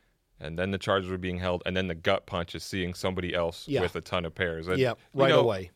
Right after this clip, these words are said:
Speaker 1: I understand why Ben Kicks is doing what he's doing, and he's making the money off of them. You know, again, I hope we can discuss that on podcast, but I, I, I don't really fault anybody for being upset at seeing that. You know, it's, uh, it, it's,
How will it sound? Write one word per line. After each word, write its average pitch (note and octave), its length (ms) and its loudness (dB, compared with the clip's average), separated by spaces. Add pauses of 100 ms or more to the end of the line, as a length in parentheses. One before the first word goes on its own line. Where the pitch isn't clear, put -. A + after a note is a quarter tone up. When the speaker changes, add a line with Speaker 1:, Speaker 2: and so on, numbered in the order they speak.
Speaker 1:
I B2+ 140 2
understand C3 440 0
why A#2 120 4
Ben A2+ 200 0
Kicks G#2+ 220 -4
is F#2+ 100 -4
doing G#2 260 0
what G2+ 120 0
he's F#2 100 -4
doing, G#2 260 2
and F2+ 160 -2
he's F2+ 200 -4
making F#2 260 -2
the F#2 60 -2
money F#2+ 200 0
off E2+ 220 -4
of E2 120 -12
them. E2+ 220 -4 (440)
You F2 120 -4
know, - 80 -8
again, F2 280 0
I E2 80 -4
hope F2+ 180 -2
we F2+ 80 -4
can F2 140 -4
discuss E2+ 320 -4
that E2+ 100 -6
on E2 100 -6
podcast, F2+ 460 -2
but - 160 0 (460)
I, - 80 0 (840)
I, G2+ 120 -4 (500)
I A2+ 60 0
don't C3 120 4
really A#2 200 4
fault G2 320 2
anybody E2+ 420 -2
for E2 160 -12
being D#2+ 240 -10
upset D#2+ 300 -8
at D#2+ 100 -12
seeing D#2+ 280 -10
that. D#2 140 -16
You D#2+ 120 -14
know, D#2+ 180 -14
it's, - 220 -14
uh, E2 220 -10 (640)
it, A2+ 160 -6
it's, C#3 260 -6